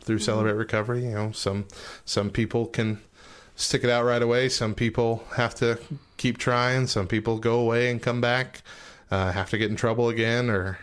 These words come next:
Speaker 1: or fall off again.
Speaker 2: Mm-hmm.
Speaker 1: Uh, I myself relapsed several times, but I, I was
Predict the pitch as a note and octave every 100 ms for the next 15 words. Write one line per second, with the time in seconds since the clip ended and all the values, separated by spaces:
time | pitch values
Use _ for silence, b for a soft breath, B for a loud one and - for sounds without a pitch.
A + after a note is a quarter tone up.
0 | - G2+ F#2+ - G#2+ A2 A2 A2 A2 A2+
1 | B2 A3+ G#2+ G#2 G#3+ D3+ F#2+ F#2 F#2 F#2+
2 | G2 G#2 - G#2+ A2 A#2 A2 A2 A2+ -
3 | A#2+ A2+ A2 A2+ A2+ B2+ B2+ - F#2+ F#2
4 | F#2 - G#2 G2 F#2+ F2+ - -